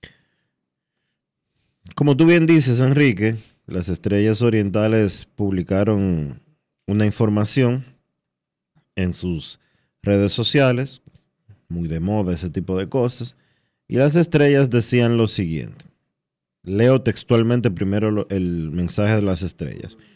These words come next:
"Edwin Uceta firmó con un equipo de béisbol en Oriente y no seguirá con nuestro club en lo que resta de temporada por razones contractuales. Agradecemos su entrega,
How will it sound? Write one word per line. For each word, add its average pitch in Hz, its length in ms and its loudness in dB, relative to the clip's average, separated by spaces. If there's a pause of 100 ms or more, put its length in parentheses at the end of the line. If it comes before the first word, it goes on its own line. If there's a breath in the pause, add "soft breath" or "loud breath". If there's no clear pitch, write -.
(680 soft breath)
"Edwin 190 440 8
Uceta 131 500 4
firmó 123 500 4
con 127 180 4
un 127 200 2
equipo 117 360 2
de 113 80 4
béisbol 104 420 2
en 107 140 0
Oriente 87 500 -2
y 92 80 -4
no 113 180 2
seguirá 123 480 4
con 110 200 0
nuestro 104 360 -2
club 117 340 0
en 98 100 2
lo 92 100 -2
que 87 120 -6
resta 101 420 0
de 95 120 0
temporada 92 720 0 (220)
por 127 260 4
razones 98 480 -2
contractuales. 87 1000 -4 (600)
Agradecemos 117 720 2
su 131 200 4
entrega, 101 600 0